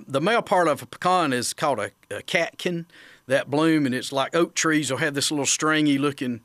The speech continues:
the bloom in, during the year, but, but hickory trees will do that, and pecan trees is a, is a Cary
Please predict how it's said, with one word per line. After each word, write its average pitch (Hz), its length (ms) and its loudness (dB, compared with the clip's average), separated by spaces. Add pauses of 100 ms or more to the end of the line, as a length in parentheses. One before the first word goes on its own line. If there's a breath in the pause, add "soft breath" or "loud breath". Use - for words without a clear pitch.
the 131 80 -10
bloom 135 580 2 (420 soft breath)
in, 127 240 -2 (120)
during 135 240 0
the 127 60 0
year, 131 160 0
but, 127 240 -4
but 131 280 -4
hickory 160 300 0
trees 135 600 0
will 110 160 -10
do 131 240 0
that, 131 380 2
and 104 240 -10
pecan 139 320 -2
trees 127 300 -4
is 110 160 -8
a, 110 80 -10 (180)
is 110 180 -10
a 104 80 -16 (100)
Cary 135 380 -2